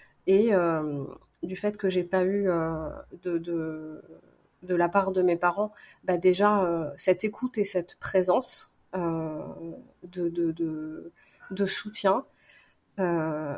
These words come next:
moi, clairement, j'ai pas ce truc dans ma tête, euh, euh, quand, quand je repense à mon enfance, de me dire, « Bah voilà, j'ai un, un souci, euh, je peux aller en parler à mes parents. » Et, euh, et tout ce truc de, de,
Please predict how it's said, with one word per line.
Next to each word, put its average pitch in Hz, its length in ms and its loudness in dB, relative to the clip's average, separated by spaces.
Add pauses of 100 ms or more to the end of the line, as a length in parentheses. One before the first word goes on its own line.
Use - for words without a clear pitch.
moi, 208 160 6
clairement, 202 320 2
j'ai 190 120 2
pas 190 120 2
ce 190 140 -2
truc 208 260 -4
dans 190 140 4
ma 160 120 2
tête, 202 280 2
euh, 165 340 0 (140)
euh, 156 260 -4 (540)
quand, - 160 -4
quand 175 160 2
je 175 100 -2
repense 170 380 2
à 185 60 6
mon 170 140 4
enfance, 202 300 2
de 190 60 6
me 180 80 6
dire, « 196 120 4
Bah 190 100 4
voilà, 180 200 6
j'ai 170 160 0
un, 156 400 0
un 180 100 -2
souci, 226 540 -4
euh, 165 460 0
je - 100 -2
peux 190 140 2
aller 180 180 6
en 202 100 6
parler 185 260 4
à 190 40 2
mes 185 120 0
parents. » 170 280 -2 (880)
Et, 208 300 8
euh, 165 240 4 (640)
et 196 100 4
tout 214 140 -6
ce 208 140 2
truc 220 440 0
de, 180 240 4
de, 170 640 -2